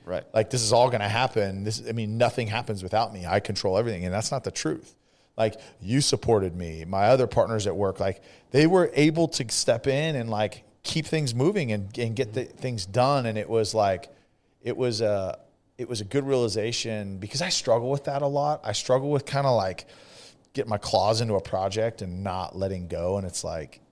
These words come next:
Speaker 2: "No, no, no, I got it. I got it. No, I got it. I'll do it. I'll do it. I'll do it. I'll do it." Um, when I have teammates that are more than capable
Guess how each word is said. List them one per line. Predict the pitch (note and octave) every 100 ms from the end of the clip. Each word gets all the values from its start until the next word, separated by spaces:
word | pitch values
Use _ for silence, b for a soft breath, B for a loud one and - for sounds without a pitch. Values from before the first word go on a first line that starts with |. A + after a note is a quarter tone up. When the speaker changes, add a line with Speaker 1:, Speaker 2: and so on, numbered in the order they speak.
| _ _ _ -
Speaker 2:
"No, | D3+
no, | D3+
no, | C#3+
I | B2
got | A2 F#2+
it. | E2
I | B2+
got | A2+ G2+
it. | F#2
No, | A#2+
I | B2 B2+
got | G2
it. | G2+
I'll | C#3
do | B2 G2+
it. | -
I'll | C3+
do | A#2 F#2+
it. | G2
I'll | B2+
do | A#2
it. | G#2
I'll | A#2
do | A#2 G2+
it." | F#2+ B B B B A#2
Um, | A2+ G2+ F#2 F2+ _
when | A#2 A#2+ A#2 A2 G#2 G2+ G2 _ _
I | A2+
have | A2+
teammates | - C#3+ C#3 A#2+ -
that | A#2
are | G2
more | F#2+ A2+ C3 B2
than | G#2
capable | F#2+ A#2+ A#2+ E2+ E2 D2+ -